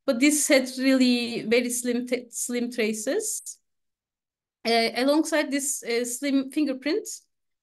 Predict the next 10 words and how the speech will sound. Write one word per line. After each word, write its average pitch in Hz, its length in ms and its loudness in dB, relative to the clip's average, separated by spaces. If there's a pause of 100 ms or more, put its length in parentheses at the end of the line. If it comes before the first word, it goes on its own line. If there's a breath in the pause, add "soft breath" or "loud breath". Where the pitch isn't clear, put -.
(260)
uh, 247 280 2
some 294 340 2
baked 294 360 -4
clay 277 220 -2
objects 254 640 -4
from 247 300 -2
the 220 320 0
earlier 247 340 4
Neolithic 247 400 -6
levels, 254 640 -4